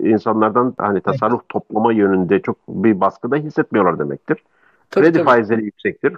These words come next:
Speaker 1: Kredi faizleri vermek
Speaker 2: Ya şu an
Speaker 1: istemiyorlar.
Speaker 2: hocam
Speaker 1: Kredi.
Speaker 2: kredi faizleri yüksek zaten. Kredi faizlerinin yüksek olmasını da hükümet de destekliyor. Çünkü kredi faizleri çok artarsa da enflasyon yükselecek. Oradan biraz
Speaker 1: Evet.
Speaker 2: kontrolü gitmek istiyorlar kredi faizleri
Speaker 1: Şimdi,
Speaker 2: konusunda.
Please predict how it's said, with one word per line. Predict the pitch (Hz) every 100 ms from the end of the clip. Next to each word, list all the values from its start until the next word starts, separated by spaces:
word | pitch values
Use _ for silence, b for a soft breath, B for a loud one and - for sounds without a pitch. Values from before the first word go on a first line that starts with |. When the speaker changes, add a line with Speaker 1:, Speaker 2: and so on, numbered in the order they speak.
| -
Speaker 1:
Kredi | 147 147
faizleri | 123 123 117 104 113 117 76 117
vermek | 117 120 127
Speaker 2:
Ya | 151
şu |
an |
Speaker 1:
istemiyorlar. | 127 90 78 78
Speaker 2:
hocam | 247 233 285
Speaker 1:
Kredi. | -
Speaker 2:
kredi | 226 254
faizleri | - 233 233 220 233
yüksek | 214 190 - 294 -
zaten. | 214 175 214 277 233
Kredi | 190 208
faizlerinin | 214 208 196 202
yüksek | 185 - 214 208
olmasını | 202 190 - 220
da | 180 143 -
hükümet | 139 - 185 185 -
de | 127
destekliyor. | 139 139 165 - 254 -
Çünkü | -
kredi | - 180 202
faizleri | 208 190 175 165
çok | 190 196
artarsa | 180 214 214 220
da | 214
enflasyon | 196 190 165 208
yükselecek. | 156 143 120 113 254 _ b b b _
Oradan | 196 233 254 226 185
biraz | 233
Speaker 1:
Evet. | -
Speaker 2:
kontrolü | - 208 196 214 214
gitmek | 190 - 160 -
istiyorlar | - - 110 101 -
kredi | 151 151 147
faizleri | 151 139 127 165
Speaker 1:
Şimdi, | 175
Speaker 2:
konusunda. | 180 170 120 107